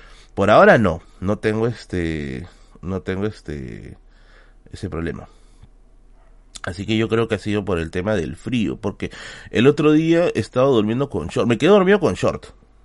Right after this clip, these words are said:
en, en mi cama y, y estaba heladito, me ha amanecido, pero he hecho un churro ahí,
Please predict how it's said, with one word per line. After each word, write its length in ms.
en, 260
en 260
mi 320
cama 460
y, 320
y 80
estaba 320
heladito, 800
me 80
ha 60
amanecido, 520
pero 140
he 20
hecho 160
un 300
churro 340
ahí, 160